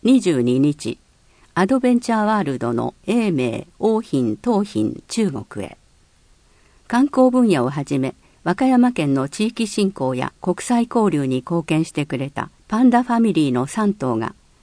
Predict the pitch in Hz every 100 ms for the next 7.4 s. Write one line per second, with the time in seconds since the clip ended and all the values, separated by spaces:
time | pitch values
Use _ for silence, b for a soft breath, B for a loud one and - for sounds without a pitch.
0 | b - 254 247 202 156 127 - - 262
1 | 202 156 139 - 170 - 220 202 127 120
2 | 123 131 139 127 123 _ - - _ _
3 | _ _ _ _ _ _ _ _ 160 240
4 | 269 262 - 175 135 131 147 - - 151
5 | - - 262 226 180 135 139 147 143 170
6 | 156 151 - 139 151 143 120 117 113 113
7 | 107 - -